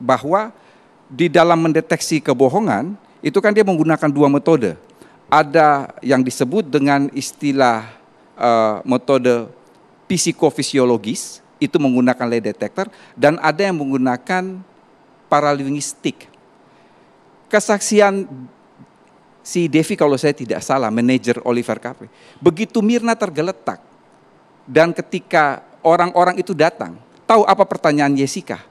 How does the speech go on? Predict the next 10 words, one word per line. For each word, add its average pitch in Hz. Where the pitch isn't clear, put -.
"Kalian 214
taruh 202
apa 220
di 180
minumannya 160
Mirna?" 156
Itu 240
alam 208
bawah 151
sadar. 139